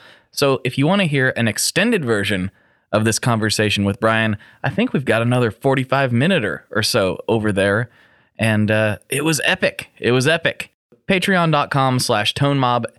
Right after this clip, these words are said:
is the place for that if you are able and you'd like some more content. However, I know that not everyone's in a position to be able to do that right now. Things are crazy all over.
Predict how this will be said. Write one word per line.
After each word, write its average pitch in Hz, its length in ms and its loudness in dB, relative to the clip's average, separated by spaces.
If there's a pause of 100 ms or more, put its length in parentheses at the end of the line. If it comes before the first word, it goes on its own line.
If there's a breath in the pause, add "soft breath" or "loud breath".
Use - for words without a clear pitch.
(220 soft breath)
is 131 260 2
the 120 100 -2
place 113 300 0
for 110 160 -2
that 98 320 -2 (220)
if 117 240 -2
you 107 140 2
are 101 120 2
able 101 400 0
and 92 320 -4 (140)
you'd 95 140 -4
like 92 180 -4
some 95 140 0
more 85 180 -2
content. 82 560 -6 (480)
However, 151 400 0 (420 soft breath)
I 131 60 2
know 175 320 2
that 139 120 0
not 139 180 2
everyone's 127 360 0
in 120 80 2
a 110 60 0
position 110 380 0
to 104 40 2
be 101 120 0
able 98 180 0
to 101 60 0
do 120 220 0
that 120 140 2
right 113 200 0
now. 117 200 2
Things 117 320 0
are 95 300 -2
crazy 113 480 0
all 98 240 2
over. 110 400 0